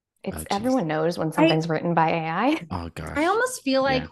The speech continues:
Speaker 3: we're, we're playing defense with how we have to perceive things. And I, I,
Speaker 2: Mm-hmm.
Speaker 3: so, so
Speaker 2: I
Speaker 3: for,
Speaker 2: agree.
Speaker 3: uh, for example, one thing I can see is, like, oh, okay, a couple years down the line, like, how does A I work with home builders?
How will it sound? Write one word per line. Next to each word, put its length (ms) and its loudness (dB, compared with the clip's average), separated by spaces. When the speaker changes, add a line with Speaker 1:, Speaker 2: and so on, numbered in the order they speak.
Speaker 3:
we're, 500 0
we're 180 0
playing 440 0
defense 800 -2
with 140 4
how 240 0
we 100 2
have 240 -4
to 80 -10
perceive 560 -2
things. 380 2
And 100 0
I, 280 -2
I, 140 -2
Speaker 2:
Mm-hmm. 140 -2
Speaker 3:
so, 280 0
so 240 0
Speaker 2:
I 80 0
Speaker 3:
for, 120 0
Speaker 2:
agree. 100 -4
Speaker 3:
uh, 60 -4
for 280 -14
example, 480 0
one 240 2
thing 140 -2
I 100 -2
can 160 -2
see 420 0
is, 720 0
like, 200 0
oh, 220 2
okay, 160 -2
a 40 -2
couple 180 -4
years 200 0
down 180 0
the 60 0
line, 200 0
like, 140 -2
how 180 0
does 140 -2
A 160 2
I 140 0
work 180 -2
with 120 -8
home 180 0
builders? 360 0